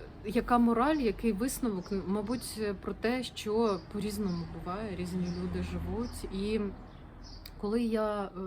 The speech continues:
це роблю, ну, от з-, про неї я можу сказати, що, е, наскільки їй в даному випадку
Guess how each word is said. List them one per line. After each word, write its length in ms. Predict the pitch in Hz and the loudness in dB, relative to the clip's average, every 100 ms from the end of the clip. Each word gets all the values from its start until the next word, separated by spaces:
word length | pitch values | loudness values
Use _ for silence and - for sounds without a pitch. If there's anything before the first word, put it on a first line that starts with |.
| 175 - - - - | -6 -10 -16 -18 -14
це 180 | - 208 | -6 -4
роблю, 340 | 196 196 247 233 | -4 -6 -4 2
ну, 200 | 254 185 | 2 2
от 160 | 180 | -2
з-, 220 | 190 - 180 | -6 -8 -6
про 140 | 214 | 0
неї 340 | 220 302 349 233 | 2 4 2 2
я 140 | 208 | 0
можу 240 | 214 202 208 | -2 -6 -8
сказати, 500 | - 214 247 240 220 | -8 -2 -2 -2 -10
що, 200 | - 196 | -8 -10
е, 40 | - - - - - - 185 190 190 185 | -10 -18 -16 -16 -16 -10 -4 0 0 0
наскільки 640 | 190 - 240 226 - 208 | -2 -2 -2 0 0 0
їй 260 | 190 226 240 | 2 2 2
в 80 | |
даному 560 | 190 214 220 214 202 190 | 2 4 4 2 0 -2
випадку 640 | 185 185 269 359 - 202 | -4 0 2 2 -2 -8